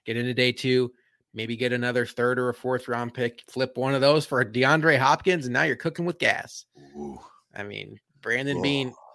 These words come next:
Speaker 1: he has not traded down in the first round yet in his career as Bills G M, and he's traded up multiple times. Trade up for Josh Allen, trade up for Tremaine Edmonds, trade up for Kaiir Elam. So maybe we'll see him go the other way.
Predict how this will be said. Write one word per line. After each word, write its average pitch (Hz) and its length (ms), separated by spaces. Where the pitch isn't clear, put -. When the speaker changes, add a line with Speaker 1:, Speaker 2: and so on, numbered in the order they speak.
Speaker 1:
he 117 180
has 123 200
not 143 220
traded 147 320
down 135 280
in 127 80
the 123 60
first 123 360
round 117 260
yet 110 240
in 110 100
his 104 140
career 107 320
as 104 100
Bills 107 280
G 110 200
M, 110 140
and 110 60
he's 107 140
traded 113 300
up 110 240
multiple 113 760
times. - 400
Trade 117 280
up 160 160
for 135 140
Josh 110 300
Allen, 107 240
trade 117 240
up 160 160
for 139 80
Tremaine 120 280
Edmonds, 110 360
trade 151 320
up 180 120
for 170 160
Kaiir 135 400
Elam. 107 400
So 113 540
maybe 120 240
we'll 143 100
see 147 160
him 143 100
go 139 140
the 135 140
other 123 200
way. 107 280